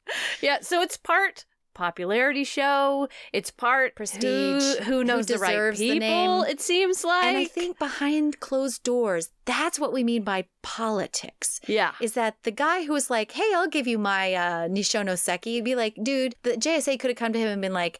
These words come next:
Speaker 2: Uh, you're not living up to the name with the wrestlers you're churning out.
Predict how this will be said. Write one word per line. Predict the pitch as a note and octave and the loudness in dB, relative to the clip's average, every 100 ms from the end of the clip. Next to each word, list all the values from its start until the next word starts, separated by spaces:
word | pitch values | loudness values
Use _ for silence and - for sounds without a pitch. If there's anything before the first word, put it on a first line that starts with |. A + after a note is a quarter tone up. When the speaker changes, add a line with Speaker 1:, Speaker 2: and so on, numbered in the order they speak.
| - | -4
Speaker 2:
Uh, | G3 F#3 - | -2 -2 -2
you're | F3+ A#3 | -2 0
not | C4 A3 | 0 0
living | G#3 F#3+ | 0 0
up | E3+ | -2
to | - | -4
the | D#3+ | -4
name | E3 D#3 C#3+ D3+ | -2 0 -2 -4
with | F3+ F3 | -4 -2
the | F3+ | -2
wrestlers | F3+ - E3+ E3 | -2 -2 -2 -2
you're | E3 E3 D#3 - _ _ _ - | 0 0 -2 -6 _ _ _ -6
churning | - F3+ E3 | -2 0 0
out. | G3 A#3 D3 | 0 -2 -4